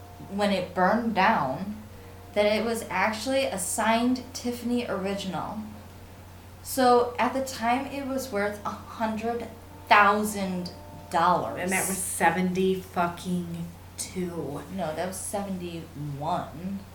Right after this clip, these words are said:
Speaker 1: Well, seventy-two the fire was, but
Speaker 2: Oh,
Speaker 1: it
Speaker 2: yeah,
Speaker 1: was
Speaker 2: that's
Speaker 1: worth
Speaker 2: what I
Speaker 1: it, well,
Speaker 2: mean.
Speaker 1: seventy-one,
Speaker 2: Yeah.
Speaker 1: seventy-two. Yeah, it was worth a hundred thousand dollars. He was only,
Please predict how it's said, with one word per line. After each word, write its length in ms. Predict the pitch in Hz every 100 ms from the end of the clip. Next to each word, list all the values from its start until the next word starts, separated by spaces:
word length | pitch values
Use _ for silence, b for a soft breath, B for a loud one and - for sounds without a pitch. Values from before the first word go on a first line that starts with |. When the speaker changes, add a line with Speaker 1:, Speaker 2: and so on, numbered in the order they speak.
| - 202
Speaker 1:
Well, 240 | 208 202
seventy-two 540 | 247 240 240 233 - 233
the 100 | 180
fire 420 | - 185 180 156
was, 480 | 147 131 175 190 -
but 140 | 247
Speaker 2:
Oh, 40 | 240
Speaker 1:
it 60 |
Speaker 2:
yeah, 120 | 247 233
Speaker 1:
was 80 |
Speaker 2:
that's 120 | 196 233
Speaker 1:
worth 80 | 247
Speaker 2:
what 80 | 226
I 60 |
Speaker 1:
it, 100 | 202
well, 120 | 247 247
Speaker 2:
mean. 80 |
Speaker 1:
seventy-one, 400 | 277 277 220 226
Speaker 2:
Yeah. 80 | 220
Speaker 1:
seventy-two. 540 | 220 196 185 180 160 - 175
Yeah, 240 | 165 107 -
it 100 | 214
was 200 | 202 196
worth 160 | 196 202
a 60 |
hundred 380 | 180 185 190 185
thousand 340 | 160 143 156 151
dollars. 480 | 87 95 - - - B B B B B B B B - - - -
He 220 | - 320
was 300 | 370 427 440 - - - - 214 -
only, 600 | 254 302 311 339 339 339